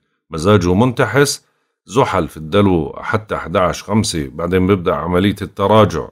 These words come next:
وراح يتراجع من الدلو يرجع للجدي مزاجه منتحس،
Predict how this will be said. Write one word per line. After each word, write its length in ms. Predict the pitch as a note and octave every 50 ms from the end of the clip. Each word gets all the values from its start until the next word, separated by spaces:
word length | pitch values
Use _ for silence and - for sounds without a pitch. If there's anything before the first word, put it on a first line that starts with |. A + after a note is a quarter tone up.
| -
وراح 280 | - F2+ F2+ E2+ D#2 -
يتراجع 600 | G2 F#2 - - G#2 G#2+ G#2+ G2+ E2 F#2 D#2 C2+
من 220 | D2 E2+ F2+ F2+
الدلو 520 | F2 D#2+ D#2+ D#2+ G2 G2+ G2+ F2+ D#2+ C2+ - _ _ _ _ _ _ _ _ _ _ _ E2+
يرجع 400 | F2+ G#2 G2+ G2+ F#2 G2 E2 -
للجدي 680 | E2 E2+ E2+ E2+ D#2+ D#2 G#2 G#2+ G2 F2+ D#2 C2 - -
مزاجه 480 | - D#2+ D#2 D#2+ F#2+ F#2 E2 E2 D#2+ D2+
منتحس، 720 | F2+ A2 A#2 A2 A2 C3 A2 G#2+ C3 D3 D3 - - -